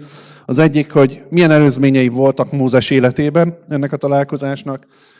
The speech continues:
milyen előzményei voltak Isten oldaláról nézve ennek a találkozásnak,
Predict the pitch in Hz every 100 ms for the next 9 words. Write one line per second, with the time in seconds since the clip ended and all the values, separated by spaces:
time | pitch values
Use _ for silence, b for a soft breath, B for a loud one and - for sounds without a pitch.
0 | b 139 165 151 143 139 123 127 123 120
1 | 117 120 123 123 117 - - 131 - 127
2 | 127 131 143 143 143 156 156 156 143 170
3 | 170 - 143 143 - 151 156 143 151 160
4 | 131 175 170